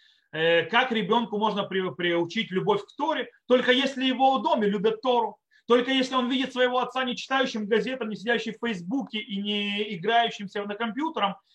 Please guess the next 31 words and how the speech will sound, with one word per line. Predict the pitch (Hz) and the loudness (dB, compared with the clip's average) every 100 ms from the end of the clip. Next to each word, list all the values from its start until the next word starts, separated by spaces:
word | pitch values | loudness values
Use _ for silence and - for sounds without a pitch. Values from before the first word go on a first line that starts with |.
| _ | _
или | 175 190 | -6 -4
там | 202 214 | -2 -4
ещё | 208 320 | -2 -4
чего-то, | - 214 190 180 185 220 - _ _ _ | -4 -4 -2 0 2 0 -2 _ _ _
а | 202 214 | 4 4
сидящим | 214 196 269 262 202 | 0 0 0 0 -6
за | 185 | -6
Талмудом, | 226 233 269 349 196 180 190 _ _ | -2 -2 -2 -2 -2 -2 -4 _ _
изучающим | 185 196 247 254 240 220 | -4 -2 2 2 0 -4
Тору, | 269 269 247 | -2 -2 -2
и | 220 | -4
ви-, | 175 220 262 | -4 -4 -6
и | 220 190 185 185 - _ | -6 -6 -4 -6 -10 _
его | 190 190 233 | -6 2 4
отец | - 254 240 - 185 160 _ | 4 0 0 -6 -16 -16 _
показывает | 185 254 233 202 170 | -2 2 2 0 -4
не | 208 | 0
наигранную, | 214 226 226 214 202 175 | 2 2 0 -2 -4 -6
настоящую | 165 185 208 208 185 | -8 -4 -2 -4 -8
любовь | 175 208 208 | -4 -4 -4
к | |
Торе, | - 311 294 - _ - | -2 -2 -2 -10 _ -2
то | 254 | 2
у | 262 | 2
ребёнка | 247 185 294 294 - 233 254 - _ | 2 4 4 2 -2 -2 -4 -10 _
будет, | 151 202 233 214 | -6 -2 0 -2
скорее | - 180 180 | -2 -2 -2
всего, | 180 - 147 165 | -4 -10 -8 -6
любовь | 151 131 151 - | -6 -4 -6 -8
к | _ | _
Торе. | 131 101 | -12 -12